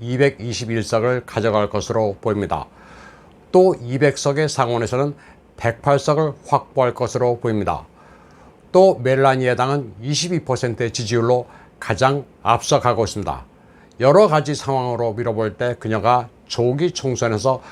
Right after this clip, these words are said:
승리할 가능성은 매우 높습니다. 그녀가 총리가 되면 이태리와 이유의 연대는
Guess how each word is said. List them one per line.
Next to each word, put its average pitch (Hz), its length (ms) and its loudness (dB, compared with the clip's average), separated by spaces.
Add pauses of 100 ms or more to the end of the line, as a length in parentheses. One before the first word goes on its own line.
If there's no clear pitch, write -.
(160)
승리할 160 720 0
가능성은 110 720 -2 (320)
매우 110 440 2
높습니다. 107 640 -4 (1500)
그녀가 165 460 4
총리가 143 500 0
되면 135 380 0
이태리와 131 840 0
이유의 131 520 0
연대는 117 540 0